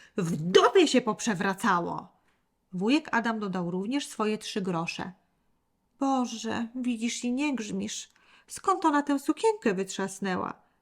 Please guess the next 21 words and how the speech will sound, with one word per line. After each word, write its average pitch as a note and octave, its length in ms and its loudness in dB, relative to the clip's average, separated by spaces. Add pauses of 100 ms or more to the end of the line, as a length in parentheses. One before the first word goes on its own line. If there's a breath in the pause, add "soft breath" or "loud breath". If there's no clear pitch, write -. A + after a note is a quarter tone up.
(140)
Teraz B3+ 300 2
już A#3+ 140 -4
nawet A#3 300 0
w G#3 60 -8
lumpeksie B3 520 -2
można F#3+ 320 -2
się F#3+ 140 -6
przyzwoicie F3+ 680 -4
ubrać. F3+ 500 -8 (460)
Zosia, F#3+ 580 -2 (480 soft breath)
córka G4 360 4
najlepszej B3+ 500 2
przyjaciółki F#3+ 600 -4
mojej F3+ 260 -2
mamy, D4 340 0
chyba F#3 280 0
dziś F3+ 200 -2
zapomniała F#3 540 -2
włożyć F3+ 380 -4
soczewek G#3+ 460 0
kontaktowych, F3 840 -4